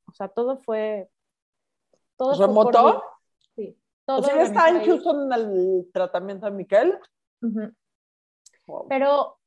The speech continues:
Speaker 1: lo que está cabrón, y es además una de las más importantes cosas que hablé ayer en mi conferencia, es qué importante tener redes de apoyo que te ayuden en momentos, siempre, pero en momentos culeros, ¿no?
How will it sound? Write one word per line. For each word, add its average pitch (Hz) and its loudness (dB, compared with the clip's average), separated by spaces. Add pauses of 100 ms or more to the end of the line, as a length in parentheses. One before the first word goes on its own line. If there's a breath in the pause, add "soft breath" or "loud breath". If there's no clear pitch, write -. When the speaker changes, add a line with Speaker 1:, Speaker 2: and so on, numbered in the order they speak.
Speaker 1:
lo 302 -2
que 320 -4
está 392 -8
cabrón, 339 0
y 285 -4
es 277 0
además 247 -2
una 254 -2
de 233 0
las 214 -2
más 240 -8
importantes 220 -8
cosas 214 -12
que 208 -8
hablé 190 -6
ayer 202 -8
en 196 -10
mi - -14
conferencia, 190 -12
es 233 -10 (500)
qué 320 2
importante 330 0
tener 262 2
redes 269 2
de 262 2
apoyo 240 2
que 226 -4
te 214 -4
ayuden 220 -2
en 208 -6
momentos, 196 -6
siempre, 262 0
pero 190 -2
en 185 -2
momentos 185 -10
culeros, 214 -4
¿no? - -20